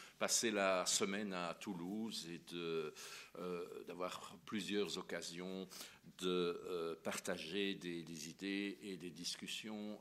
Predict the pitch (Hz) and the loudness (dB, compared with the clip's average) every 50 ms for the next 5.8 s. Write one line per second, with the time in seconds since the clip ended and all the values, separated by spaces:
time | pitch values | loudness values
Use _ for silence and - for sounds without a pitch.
0 | - - 90 85 87 90 90 - - 82 85 82 82 80 80 82 80 80 82 82 | -10 -8 -6 -4 -4 -4 -4 -6 -8 -6 -4 -2 -2 -2 -2 -4 -4 -4 -6 -4
1 | 80 82 82 80 80 80 78 76 73 73 - - - - _ _ - - 90 - | -4 -4 -4 -4 -6 -8 -8 -10 -12 -16 -20 -20 -20 -20 _ _ -20 -16 -14 -14
2 | 85 - - 92 78 85 95 98 98 92 87 78 82 - - - 85 90 104 107 | -12 -12 -12 -12 -8 -8 -6 -4 -4 -6 -6 -6 -10 -10 -8 -8 -6 -4 -4 -2
3 | 98 92 92 87 85 87 90 85 85 - 90 87 87 92 92 90 87 82 82 85 | -2 0 -2 -2 -2 -4 -6 -8 -4 -2 -2 0 2 2 0 0 -2 -2 0 2
4 | 82 82 80 76 - - 107 87 80 80 - - - - - - - _ - - | 2 2 2 2 0 -2 -4 -4 -4 -6 -8 -8 -10 -10 -14 -20 -20 _ -20 -20
5 | - - - - - - - _ - - 76 76 78 - - - | -20 -20 -20 -20 -20 -20 -20 _ -20 -16 -14 -14 -14 -14 -16 -18